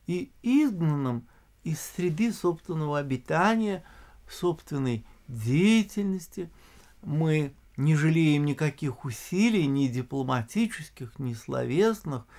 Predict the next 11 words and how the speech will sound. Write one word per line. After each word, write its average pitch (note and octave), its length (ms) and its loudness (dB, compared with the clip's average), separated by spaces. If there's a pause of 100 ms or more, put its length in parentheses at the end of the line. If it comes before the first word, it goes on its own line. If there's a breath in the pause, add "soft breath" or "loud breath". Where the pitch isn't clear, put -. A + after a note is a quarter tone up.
(280 loud breath)
ни D#3+ 260 2
иных, F3 460 2 (280 soft breath)
чтобы D3 380 -4
иметь D3+ 400 -2 (320 soft breath)
добрый C#3 520 2
авторитет, C3 1000 -2 (400 loud breath)
пользоваться C3+ 560 -2
уважением – C3+ 800 0 (340 soft breath)
от C3 140 -12
наших B2+ 640 -6 (140)
сродников, D#3 640 -2